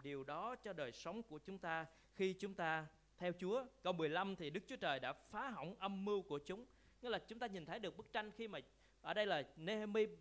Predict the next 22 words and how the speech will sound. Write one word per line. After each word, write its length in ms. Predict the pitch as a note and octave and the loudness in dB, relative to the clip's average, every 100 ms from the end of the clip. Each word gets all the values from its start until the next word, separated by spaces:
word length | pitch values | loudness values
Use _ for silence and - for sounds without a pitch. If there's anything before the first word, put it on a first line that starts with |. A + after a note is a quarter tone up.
| - - | -16 -4
bố 160 | E3 A#3 | 0 0
trí 240 | - C4+ | 2 -2
công 200 | C4 G#3+ | -2 -6
việc, 420 | E3+ C3 - - | -4 -4 -6 -10
phân 200 | A3 A3 | -4 -4
chia 180 | A3 A3+ | -4 -6
công 200 | G#3+ G#3+ | -6 -6
việc, 280 | E3 B2 - | -6 -6 -6
dân 160 | G#3 | -6
sự 160 | G3+ C3+ | -6 -6
đáp 200 | - F#3 | -4 -4
ứng. 240 | G#3 A#3 A#3 - - | -4 -6 -8 -14 -6
Nhưng 100 | F#3 | 0
mà 60 | |
đằng 160 | D3+ B2+ | 2 0
sau 220 | - F3+ | 2 2
đó 120 | F3 | 2
Nehemi 380 | G3+ F#3+ F#3 F#3 | 0 -2 -2 -4
nhìn 300 | F3 E3 C3 | -4 -6 -6
thấy 240 | B2+ F3+ A3+ | -8 -8 -8
một 260 | F3+ - | -10 -12
Đức 80 | F#3 | -14